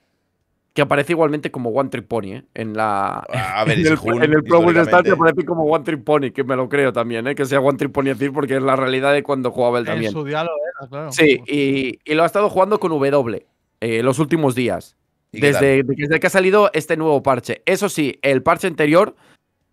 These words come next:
Speaker 1: los One Trick Ponies ya estaban probando W, pero B D D también lo estaba jugando y lo estaba jugando con la Q. Eh, un poquito la nueva,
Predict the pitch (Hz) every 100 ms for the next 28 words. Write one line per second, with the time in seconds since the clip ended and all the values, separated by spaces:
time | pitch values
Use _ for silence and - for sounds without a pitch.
0 | _ _ - 156 165 143 208 202 190 156
1 | 160 135 147 170 165 147 151 147 143 135
2 | 156 180 220 - 208 202 156 151 147 165
3 | 139 123 139 135 123 127 127 156 185 214
4 | - 151 135 - 156 143 160 185 196 147
5 | 117 113 117 92 _ _ _ - - _
6 | - 127 127 180 156 175 151 156 208 190
7 | 160 151 139 135 135 139 147 175 175 156
8 | 143 135 127 123 123 113